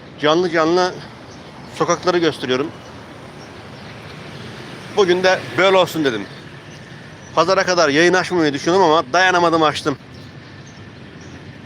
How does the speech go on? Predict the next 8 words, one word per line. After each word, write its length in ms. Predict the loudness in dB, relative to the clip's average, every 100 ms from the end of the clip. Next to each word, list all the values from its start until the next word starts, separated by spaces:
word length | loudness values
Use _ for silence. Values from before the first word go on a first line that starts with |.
| -18 -18 -10
Merak 320 | 0 4 4 4
ediyorlardır 500 | 2 4 2 2 2
diye. 220 | 2 2 -4 -14 -14 -14 -14 -14 -14 -16 -16 -16 -16 -4
Bakın 300 | -2 0 -2 -4
şu 220 | -4 2 2
anda 340 | 4 4 2 -4
Kanada 360 | 0 2 4
Bank'ın 340 | 4 2 0